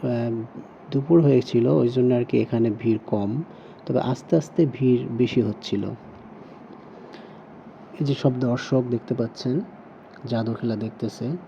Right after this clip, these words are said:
খুব মনোযোগ সহকারে। আসলে আমি জাদু খেলা অল্প দেখছি, দেখার বেশিটা সুযোগ হয়নি, কারণ আমি একটু ভিডিও করাতে ব্যস্ত ছিলাম,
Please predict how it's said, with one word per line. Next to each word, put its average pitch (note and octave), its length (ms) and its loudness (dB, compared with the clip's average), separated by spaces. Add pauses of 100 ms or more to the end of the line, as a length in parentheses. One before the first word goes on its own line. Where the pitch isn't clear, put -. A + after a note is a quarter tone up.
(240)
খুব C#3+ 180 4
মনোযোগ G#2+ 400 -2
সহকারে। G2+ 440 -6 (1400)
আসলে B2 200 0
আমি B2+ 360 6
জাদু C3 260 4
খেলা B2+ 500 2 (380)
অল্প F3 360 4
দেখছি, C3+ 640 4 (300)
দেখার A#2 340 0
বেশিটা A#2+ 460 0
সুযোগ A#2+ 340 2
হয়নি, A2+ 260 0
কারণ A2 580 0
আমি A2+ 320 -4
একটু A#2 240 -2
ভিডিও A2+ 400 -2
করাতে A2 340 -2
ব্যস্ত G#2 300 -2
ছিলাম, A2 480 -2